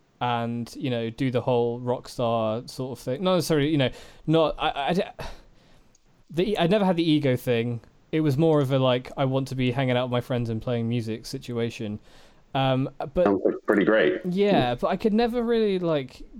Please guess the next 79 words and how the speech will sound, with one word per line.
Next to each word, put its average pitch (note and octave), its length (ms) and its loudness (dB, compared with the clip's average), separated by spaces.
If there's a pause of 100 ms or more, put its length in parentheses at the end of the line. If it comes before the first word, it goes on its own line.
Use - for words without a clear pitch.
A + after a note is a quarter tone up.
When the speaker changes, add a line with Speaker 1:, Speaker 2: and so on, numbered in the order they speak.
(420)
Speaker 1:
get, D#3+ 280 0
it's E3 260 -8
not B3+ 80 0
that G#3+ 60 -2
I F#3+ 40 -2
couldn't F3+ 220 0
get D#3 180 2
together. D#3+ 280 2
It - 20 4
was D3+ 100 0
just F3 140 -4
hard, G3+ 260 0
harder F3+ 240 -2
to C#3+ 60 -10
find D#3 240 2
other, D#3 160 0
other D3+ 160 0
people D#3 300 0
who C#3+ 120 2
were C#3 120 0
willing C#3+ 180 2
to C#3 100 -10
put D3+ 140 -4
the - 60 -10
same C#3 180 -2
amount C3 180 -2
of - 60 -8
time C#3 280 0
in, B2 220 -2 (440)
um, B2 360 2
I - 80 -6
suppose, A#2+ 460 -2
and C3 100 -2
the C#3 140 0
energy A#2+ 680 -2
and C3 200 -4
stuff. - 400 -6
But C#3 200 -4 (560)
this G3 260 0
went G3 100 0
on E3+ 100 2
for - 120 -6
years. C3 400 2
It E3 80 -4
used C#3+ 140 -6
to - 60 -18
pass F3+ 260 -2
the D#3 80 -4
point D#3+ 240 0
where C#3 160 2
I C#3 40 2
wasn't D3 320 0
even B2+ 180 0
in C#3+ 120 0
a C#3 60 -2
band A#2+ 260 0
anymore. A2+ 240 -2
I A#2+ 40 0
think F3 100 -4
it F#3 40 -2
was D3+ 80 -2
about C#3+ 200 -2
five C3 340 0
years C#3 180 0
ago. A#2+ 300 0
One C#3+ 140 0
of D3+ 60 0
my C3+ 100 2
favorite D3+ 360 -2
musicians, C3 600 -4
I A#2+ 40 -2
think D3 160 -4
he E3+ 120 -4
wrote, D#3 160 2
like, C#3 180 -2
an C#3+ 60 -2
essay C#3+ 400 -2
or D#3+ 80 0
something. A#2+ 500 -8